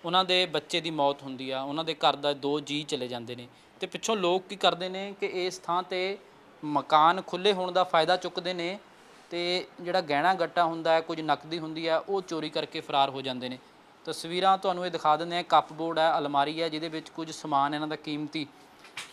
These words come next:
ਰੱਖਿਆ ਹੋਇਆ ਸੀਗਾ। ਘੁੱਗ ਵੱਸਦਾ ਪਰਿਵਾਰ ਸੀਗਾ ਤੇ ਦੁੱਖਾਂ ਦਾ ਪਹਾੜ ਟੁੱਟਿਆ ਤੇ ਦੁੱਖਾਂ ਦਾ ਪਹਾੜ ਤਾਂ ਟੁੱਟਿਆ ਹੀ ਟੁੱਟਿਆ, ਪਰ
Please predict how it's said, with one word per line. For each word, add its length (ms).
ਰੱਖਿਆ 320
ਹੋਇਆ 200
ਸੀਗਾ। 440
ਘੁੱਗ 160
ਵੱਸਦਾ 380
ਪਰਿਵਾਰ 440
ਸੀਗਾ 340
ਤੇ 140
ਦੁੱਖਾਂ 360
ਦਾ 80
ਪਹਾੜ 440
ਟੁੱਟਿਆ 420
ਤੇ 100
ਦੁੱਖਾਂ 340
ਦਾ 80
ਪਹਾੜ 360
ਤਾਂ 140
ਟੁੱਟਿਆ 320
ਹੀ 60
ਟੁੱਟਿਆ, 400
ਪਰ 400